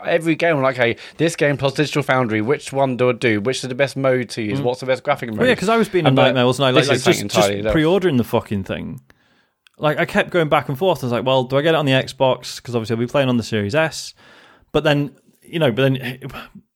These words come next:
Speaker 2: like, and it's all very well and good. People will be like, "Ah, well, you shouldn't have got the fucking Series S then." But then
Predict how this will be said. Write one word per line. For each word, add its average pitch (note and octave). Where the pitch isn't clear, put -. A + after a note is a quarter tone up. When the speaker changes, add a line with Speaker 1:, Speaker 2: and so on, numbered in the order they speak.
Speaker 2:
like, D#3
and D#3
it's D3+
all G3
very D#3+
well C#3+
and B2+
good. A#2+
People B2
will A2+
be A2+
like, A2
"Ah, B2
well, G#2+
you G#2
shouldn't G#2+
have G#2+
got G#2
the G#2+
fucking G#2
Series G2+
S G2+
then." G#2
But B2+
then C#3